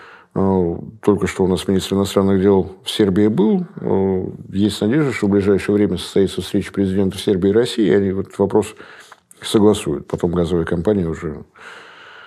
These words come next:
доведут до ума. Э, то есть вот такая ситуация. «Газпром» не заинтересован в том, чтобы держались вот такие высокие цены. Потому что, если говорить, э, ну, «Газпром» никогда вслух не называет, но, э, с учётом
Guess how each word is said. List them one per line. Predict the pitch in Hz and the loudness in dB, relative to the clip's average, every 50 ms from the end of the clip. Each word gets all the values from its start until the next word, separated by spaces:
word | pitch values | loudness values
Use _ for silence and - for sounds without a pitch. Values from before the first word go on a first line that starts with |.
| - - _ _ _ _ _ _ | -20 -20 _ _ _ _ _ _
доведут | - 85 85 87 104 98 101 87 90 92 80 82 | -8 -4 0 2 4 4 4 4 2 2 2 2
до | 87 92 | 2 2
ума. | 90 90 82 69 - - - - - | 2 2 0 -2 -6 -10 -16 -18 -18
Э, | - | -14
то | - 65 82 82 82 80 76 73 76 76 69 73 - - - | -10 -8 -6 -6 -4 -6 -6 -8 -10 -14 -16 -20 -20 -16 -14
есть | 76 - - | -6 -2 -2
вот | 139 156 | 0 2
такая | - 160 - 139 127 110 | 2 2 4 4 4 4
ситуация. | 98 - - - 76 65 - - - 57 50 50 - - | 2 0 0 0 0 0 -2 -6 -12 -12 -12 -14 -14 -14
«Газпром» | 71 80 85 110 107 - - 82 95 101 92 - - 120 127 143 | -6 -2 0 0 0 2 2 2 2 2 2 0 0 0 2 2
не | 151 151 120 | 4 4 4
заинтересован | 107 117 113 107 101 107 110 107 - - 120 110 104 101 | 4 4 2 2 2 2 0 0 2 2 2 4 4 2
в | 95 - | 0 0
том, | - 82 101 98 | 0 0 0 0
чтобы | - - - 107 | 0 0 0 2
держались | 98 101 101 92 110 143 - - 107 - - | 2 2 2 4 4 2 2 2 0 0 -2
вот | 104 92 | 0 0
такие | 107 107 - - 104 95 | 0 0 0 2 2 2
высокие | 92 98 95 - - 95 82 - 92 87 | 2 2 2 0 0 -2 0 0 -2 -2
цены. | - - - 92 87 110 156 - - _ - - - - - - - _ _ _ _ _ _ _ _ _ - | 0 0 2 2 2 2 -2 -4 -8 _ -20 -20 -20 -20 -20 -20 -20 _ _ _ _ _ _ _ _ _ -6
Потому | - 92 90 | -4 -4 -4
что, | 87 - - 98 | -4 -4 -2 -2
если | 98 104 98 - 101 98 | 0 0 0 0 0 2
говорить, | 98 104 101 101 98 - - - | 4 4 4 4 2 0 -2 0
э, | - 98 | 2 2
ну, | 95 92 92 95 107 107 | 4 4 2 2 2 4
«Газпром» | 101 107 101 - 110 107 | 4 2 2 2 2 2
никогда | 104 98 107 101 101 | 2 4 4 4 4
вслух | 98 - - 110 - - | 4 2 0 -2 0 0
не | 110 | 0
называет, | 107 107 107 110 135 165 - 92 - - - - | 0 2 2 2 2 4 4 4 2 2 0 0
но, | - 107 104 101 101 82 73 87 92 92 92 90 90 | 0 2 4 4 4 2 2 2 2 2 2 0 0
э, | 85 | -2
с | - - - | -4 -4 -4
учётом | 101 95 - 120 104 110 104 101 98 95 | -2 0 0 2 2 2 2 2 0 -2